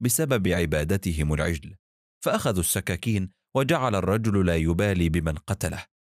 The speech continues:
فيقتل أباه وأخاه وابنه، حتى قتل منهم سبعون ألفا.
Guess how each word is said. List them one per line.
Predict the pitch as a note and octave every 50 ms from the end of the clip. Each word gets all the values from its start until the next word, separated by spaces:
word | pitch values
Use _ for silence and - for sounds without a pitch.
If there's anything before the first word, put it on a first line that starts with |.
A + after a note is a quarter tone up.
| _ _ -
فيقتل | C3+ C#3+ D3+ - - - C3 A#2 A#2 A2+ -
أباه | A2 F#2+ E2+ G2 G2+ G#2 G2 F#2 F2 F#2+
وأخاه | F2+ F#2 F2+ - - F2+ - - - A2 G2+ F2+ D#2+ D#2+
وابنه، | D#2 D#2+ F#2 E2+ D#2 D#2 D2+ D#2 D#2 - _ _ _ _ _ _ -
حتى | - C#3+ - - C#3+
قتل | C3 - - D#3+ - C3 G#2+ G2 F#2+
منهم | G#2+ A#2 A2 G#2 F#2 G#2 G2 F2+
سبعون | E2 - - F2+ D2+ F2 F2 G#2 A#2 G#2+ E2
ألفا. | - - E2+ E2 D2+ - - D#2+ - - -